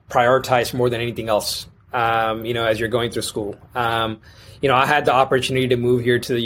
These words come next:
U S, um, in the, in the mid nineties, and, um, but, you know, all my, all my cousins were, uh, computer engineers and computer scientists and, you know,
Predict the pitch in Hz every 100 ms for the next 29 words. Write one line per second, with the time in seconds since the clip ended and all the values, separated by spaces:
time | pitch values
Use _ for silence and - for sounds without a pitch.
0 | 117 117 113 - - - 120 117 117 113
1 | 110 110 98 120 113 113 110 110 107 104
2 | 117 113 110 117 123 170 - 123 113 113
3 | - - - - - 110 127 113 110 104
4 | 95 _ - - - 131 123 - _ _
5 | _ 151 123 123 127 - 117 127 143 139
6 | 135 135 127 131 151 135 147 170 147 135
7 | 120 123 123 123 123 123 120 113 - 131
8 | 120 117 117 123 123 135 127 123 139 127
9 | 117 110 117 - 135 139 135 135 113 110
10 | - 113 110 110 107 - _ _ - 127
11 | 110 110 101